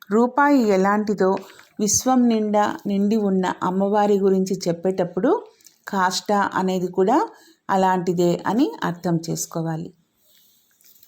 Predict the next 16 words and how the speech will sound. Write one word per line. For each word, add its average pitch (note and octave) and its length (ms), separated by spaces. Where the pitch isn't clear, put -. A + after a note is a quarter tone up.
అయ్యవారు C4 520
గగనం G3+ 440
లాంటి G#3 340
వాడైతే E3 540
అమ్మవారు A3 680
దిక్కు E3+ 300
లాంటిది. D#3+ 560
గగనాత్మకుడైన G3 1000
అయ్యవారిని G3 840
అంటే C#4+ 420
శివుణ్ణి C4 420
ప్రత్యేకంగా F#3+ 920
భీముడు G3+ 760
అనే G#3 260
పేరుతో F#3 480
పిలుస్తారు. E3+ 640